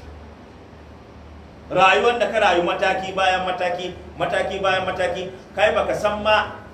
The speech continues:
kanka a wannan lokacin ba. Ya za a yi kuma ka zo ka karyata Allah madaukakin sarki tsakar rana? "Alam yakun nutfatan min maniyyin yumna, thumma kana alaqatan fa khalaqa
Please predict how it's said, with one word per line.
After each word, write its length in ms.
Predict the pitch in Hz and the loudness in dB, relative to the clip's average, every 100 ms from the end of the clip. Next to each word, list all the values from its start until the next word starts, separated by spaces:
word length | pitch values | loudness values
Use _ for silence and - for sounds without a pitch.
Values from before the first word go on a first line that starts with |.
| - - | -20 -10
kanka 240 | 214 185 190 | -8 -6 -2
a 60 | 147 143 | 0 0
wannan 160 | 147 165 | 0 4
lokacin 400 | 170 170 - 135 | 4 4 -2 -6
ba. 320 | 104 92 - - - | -6 -6 -10 -18 -16
Ya 160 | 247 233 226 | -8 -6 -2
za 160 | 269 | 0
a 80 | 247 | 0
yi 160 | 214 202 | -2 -2
kuma 160 | 202 | -2
ka 80 | 185 | -2
zo 80 | 175 175 | -2 -4
ka 80 | |
karyata 320 | 170 175 156 156 | -4 -2 -2 -2
Allah 240 | 165 151 156 | -2 -2 -4
madaukakin 320 | 143 139 139 | -6 -6 -6
sarki 160 | - 151 | -8 -10
tsakar 240 | - 139 139 | -8 -6 -2
rana? 320 | 139 135 - - - - - - - - - - | -2 -2 -8 -16 -18 -18 -20 -20 -20 -20 -18 -2
"Alam 320 | 151 180 190 | 2 4 4
yakun 240 | 202 175 156 | 2 2 -2
nutfatan 560 | - 180 170 165 165 160 | -4 -4 -6 -4 -4 -4
min 160 | 160 | -4
maniyyin 480 | 156 156 185 202 165 170 | -2 -2 -2 -4 -2 -2
yumna, 320 | 185 190 - - - - - | 0 0 -2 -6 -14 -18 -12
thumma 320 | - 202 190 170 | 0 0 2 2
kana 240 | 190 185 160 | 2 2 2
alaqatan 480 | 185 170 - 170 | 0 0 0 -2
fa 100 | 156 151 | -2 -2
khalaqa 260 | 170 190 | 0 0